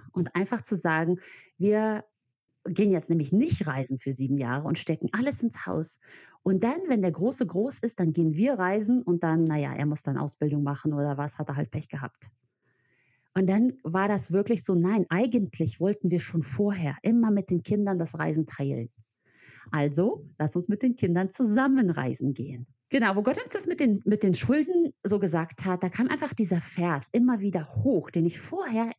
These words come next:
konnte ich mich nie dran erinnern, dass ich den mal gehört hatte, in Römer dreizehn acht, was darüber spricht, dass wir keinem etwas schuldig bleiben sollen außer Liebe.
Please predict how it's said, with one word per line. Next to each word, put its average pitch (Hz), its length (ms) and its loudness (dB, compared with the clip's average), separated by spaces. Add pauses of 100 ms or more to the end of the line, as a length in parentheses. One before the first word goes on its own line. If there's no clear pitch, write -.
konnte 220 200 0
ich - 120 -10
mich - 160 -6
nie 277 320 4
dran 269 220 2
erinnern, 262 340 2
dass 196 140 -4
ich 175 100 -8
den 175 180 2
mal 160 120 2
gehört 214 400 -6
hatte, 185 300 -2 (340)
in 196 120 2
Römer 202 320 2
dreizehn 170 600 -2
acht, - 480 -6 (500)
was 190 320 0
darüber 175 380 0
spricht, - 340 -2
dass 175 140 -6
wir 170 120 -2
keinem 330 440 -2
etwas - 400 -6
schuldig 311 400 -4
bleiben 180 340 0
sollen 156 300 0
außer 131 260 -4
Liebe. 117 280 -4